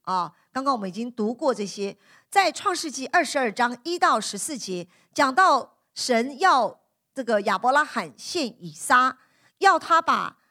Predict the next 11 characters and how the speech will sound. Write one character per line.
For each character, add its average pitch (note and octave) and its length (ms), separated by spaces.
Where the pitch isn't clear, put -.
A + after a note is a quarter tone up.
他 D#4+ 140
的 D4 120
儿 A3 240
子 A#3 420
献 F4 340
给 F3+ 160
神 E3+ 440
作 C#4 240
为 F3 380
燔 C#4+ 240
祭。 - 320